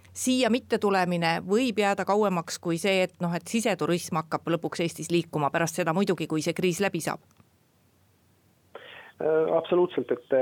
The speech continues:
Speaker 2: et kindlasti, kindlasti see võtab aega ja me oleme ka juba siin mitmete turismiettevõtjatega, et, et see aasta tuleb sisuliselt,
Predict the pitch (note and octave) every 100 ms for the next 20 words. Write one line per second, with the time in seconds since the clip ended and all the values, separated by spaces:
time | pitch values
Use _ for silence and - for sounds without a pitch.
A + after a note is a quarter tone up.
0 | B2+ C3 B2+ - D#3+ D#3+ C#3 - - C#3
1 | C3 - _ _ _ _ C#3+ C3 F3 D#3
2 | D3 C3 C#3+ F#3+ D#3 C#3+ C3+ C3 C3+ B2+
3 | D3 C#3+ B2+ D3 C#3+ C#3+ C3+ A#2+ B2 -
4 | B2+ A#2+ - D3 D3 C#3 - - B2+ B2
5 | B2+ B2+ C#3 D3+ D3+ B2+ B2 - B2+ B2+
6 | A#2+ - A#2+ B2 A#2+ A#2 _ B2+ - -
7 | - - C3 - D3+ D3 C#3+ C3+ - A2+
8 | - _ _ _ _ D3 D3 B2+ - C#3
9 | C#3+ B2+ A#2 A#2+ A2+